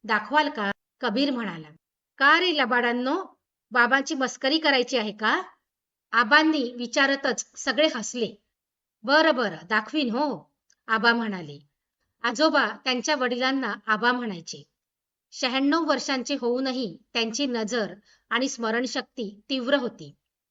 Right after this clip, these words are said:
आबा हसत म्हणाले, "तुम्हाला मुलांना बघायचे आहेत का फोटो? मोठा खजिना आहे आठवणींचा बरं का. उद्या दुपारी जेवणे झाली की दाखवतो." दुसऱ्या दिवशी दुपारीच सगळी मुले आबांच्या मागे लागली.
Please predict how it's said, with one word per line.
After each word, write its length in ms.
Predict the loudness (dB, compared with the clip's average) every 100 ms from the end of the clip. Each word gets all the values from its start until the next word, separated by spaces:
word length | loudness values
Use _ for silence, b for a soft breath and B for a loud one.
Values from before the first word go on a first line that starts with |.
| _ _ _ _ -4
आबा 280 | 2 4 4
हसत 420 | 2 -2 -4 -4
म्हणाले, 400 | -6 -4 -6 -10 -16 _ _ -6
"तुम्हाला 340 | 0 2 4
मुलांना 440 | 2 2 2 2 0
बघायचे 440 | -2 -2 -2 0
आहेत 140 | -2 -2
का 60 | -6
फोटो? 420 | -6 -6 -4 -4 -6 _ _ _ _ _ _ -4
मोठा 320 | -2 2 2 2
खजिना 420 | -2 0 2 2
आहे 180 | 2 2
आठवणींचा 640 | 0 0 -2 -2 -2 -4
बरं 240 | -2 -2 -2
का. 380 | 0 0 -2 -10 _ _ _ _ _ _ _ _ _ -4
उद्या 240 | 2 2
दुपारी 400 | 2 2 2 2
जेवणे 360 | 2 0 0 -2
झाली 420 | 0 0 -2 -6 -10
की 60 | -4
दाखवतो." 580 | -4 -2 -4 -4 -8 _ _ _ _ _ _ _ _ _ -6
दुसऱ्या 340 | -6 0 0
दिवशी 300 | 2 0 0
दुपारीच 720 | -2 -2 0 0 0 -6 -14
सगळी 380 | -6 -2 0 2
मुले 420 | 2 0 -2 -4 -16 _ _ -2
आबांच्या 440 | 0 2 0 -2
मागे 320 | -2 0 0
लागली. 280 | -2 -6 -12